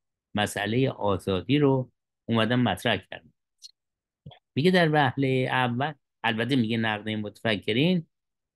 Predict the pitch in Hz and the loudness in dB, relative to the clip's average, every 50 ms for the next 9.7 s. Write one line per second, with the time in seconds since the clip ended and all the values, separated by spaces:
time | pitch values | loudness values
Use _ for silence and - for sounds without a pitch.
0 | _ - 107 117 117 117 113 107 110 110 113 113 - 151 160 147 127 120 123 156 | _ -2 0 2 2 2 0 0 -2 -4 -4 -4 -4 -2 -2 0 0 2 2 0
1 | 175 180 - 151 156 156 151 147 143 _ _ _ _ _ _ _ _ _ _ _ | 0 -2 -2 -2 -2 -2 -2 -2 -6 _ _ _ _ _ _ _ _ _ _ _
2 | _ - - 156 165 160 139 123 120 117 127 151 165 156 135 117 110 110 110 110 | _ -6 -4 0 0 0 0 0 0 0 -2 -2 -2 -2 -2 -4 -4 -4 -6 -4
3 | 117 135 151 147 139 131 147 127 - - - _ _ _ _ _ _ _ _ _ | -4 -2 -2 -4 -4 -4 -4 -6 -6 -10 -16 _ _ _ _ _ _ _ _ _
4 | _ _ _ - 127 123 123 143 160 160 143 123 117 117 117 117 117 117 117 113 | _ _ _ -4 -4 -2 0 0 -2 0 0 -2 -2 -2 -4 -2 -2 -2 -2 -2
5 | 113 113 113 113 117 135 151 156 156 143 - _ _ _ _ _ - 110 113 98 | -4 -4 -2 -2 0 0 0 0 -2 -4 -8 _ _ _ _ _ -8 -8 -8 -8
6 | - - 135 147 156 147 135 120 117 120 143 147 - 147 143 139 139 139 135 - | -6 -4 0 2 4 4 4 4 2 2 0 -2 -4 -4 -2 -2 -2 -2 -4 -6
7 | 131 131 127 123 127 131 123 120 - _ _ _ _ _ _ _ _ _ _ - | -6 -6 -4 -2 0 0 0 0 -2 _ _ _ _ _ _ _ _ _ _ -4
8 | 113 113 110 104 104 101 101 104 101 98 92 87 - - 95 87 85 - - 98 | -4 -2 -2 -2 -4 -4 -4 -4 -4 -4 -6 -6 -8 -8 -8 -8 -6 -4 -2 0
9 | 101 98 92 - 98 95 95 87 - 92 82 82 82 - | 0 0 0 0 0 0 0 0 0 -2 -2 -2 -6 -12